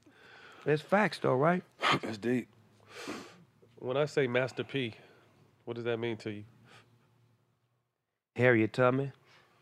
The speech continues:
Speaker 2: Hmm.
Speaker 1: Underground Railroad.
Speaker 2: Mm-hmm.
Speaker 1: Um, this nigga was the
Speaker 2: He
Speaker 1: hottest
Speaker 2: freed a
Speaker 1: nigga
Speaker 2: lot
Speaker 1: in
Speaker 2: of
Speaker 1: the world.
Speaker 2: motherfuckers.
Speaker 1: Boy,
Speaker 2: You ain't
Speaker 1: didn't he?
Speaker 2: lying.
Speaker 1: Boy.
Speaker 2: Man, you know, I'm from, that's five hours from
Speaker 1: Boy,
Speaker 2: me where I grew up. So
Speaker 1: did he?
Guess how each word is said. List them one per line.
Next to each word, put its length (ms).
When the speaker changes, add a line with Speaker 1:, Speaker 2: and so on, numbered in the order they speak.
Speaker 2:
Hmm. 180
Speaker 1:
Underground 640
Railroad. 760
Speaker 2:
Mm-hmm. 840
Speaker 1:
Um, 340
this 160
nigga 240
was 220
the 100
Speaker 2:
He 60
Speaker 1:
hottest 300
Speaker 2:
freed 60
a 40
Speaker 1:
nigga 20
Speaker 2:
lot 120
Speaker 1:
in 60
Speaker 2:
of 60
Speaker 1:
the 60
world. 240
Speaker 2:
motherfuckers. 140
Speaker 1:
Boy, 160
Speaker 2:
You 60
ain't 40
Speaker 1:
didn't 220
he? 60
Speaker 2:
lying. 500
Speaker 1:
Boy. 280
Speaker 2:
Man, 500
you 60
know, 100
I'm 140
from, 160
that's 160
five 260
hours 220
from 80
Speaker 1:
Boy, 180
Speaker 2:
me 60
where 80
I 60
grew 300
up. 80
So 120
Speaker 1:
did 200
he? 180